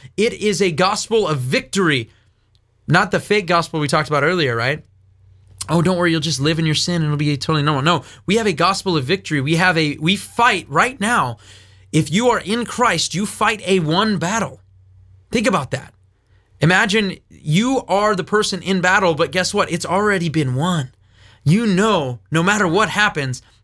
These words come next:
the battle was won on the cross. And we proclaim that victory.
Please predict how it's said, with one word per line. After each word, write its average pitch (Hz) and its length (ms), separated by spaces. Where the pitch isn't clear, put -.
the 147 140
battle 196 480
was 147 220
won 147 480
on 175 340
the 147 80
cross. - 720
And 165 120
we 214 100
proclaim 226 720
that 214 200
victory. 147 720